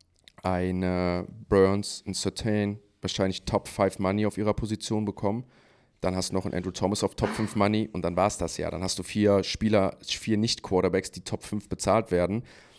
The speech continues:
was ein Problem ist, wenn du halt einen Joe Burrow-Vertrag hast oder einen Josh Allen, weil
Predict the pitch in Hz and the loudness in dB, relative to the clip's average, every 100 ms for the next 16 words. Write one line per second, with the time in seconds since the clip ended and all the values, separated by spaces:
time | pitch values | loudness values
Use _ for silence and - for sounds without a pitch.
0 | _ - 98 - 101 - 90 101 110 110 | _ 2 2 4 -4 -4 -4 2 4 4
1 | 101 - 92 95 95 92 87 87 - - | 0 -2 0 2 2 2 4 2 -2 -4
2 | 90 90 87 110 107 95 95 92 - 80 | -2 0 4 6 6 4 2 -6 -4 -4
3 | 87 87 82 98 87 - 101 98 98 92 | -2 -4 -4 -4 -4 0 4 4 2 2
4 | 87 87 | 2 2